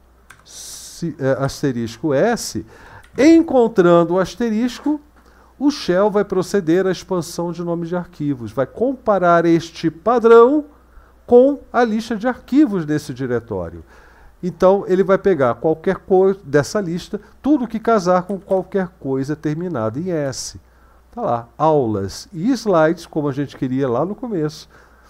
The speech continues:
ter-, terminam com S. Se eu fosse só pelo que começa com S, aí eu teria só slides. Se eu fosse pelo que começa com A, seguido de qualquer coisa, eu teria aulas. Mas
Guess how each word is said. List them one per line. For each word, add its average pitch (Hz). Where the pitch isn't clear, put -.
ter-, 160
terminam 151
com 180
S. 127
Se -
eu 262
fosse 202
só 208
pelo 190
que 190
começa 196
com 151
S, 160
aí 185
eu 180
teria 180
só 147
slides. 147
Se -
eu 190
fosse 208
pelo 196
que 185
começa 226
com 202
A, 156
seguido 127
de 120
qualquer 156
coisa, 214
eu 180
teria 170
aulas. 143
Mas 156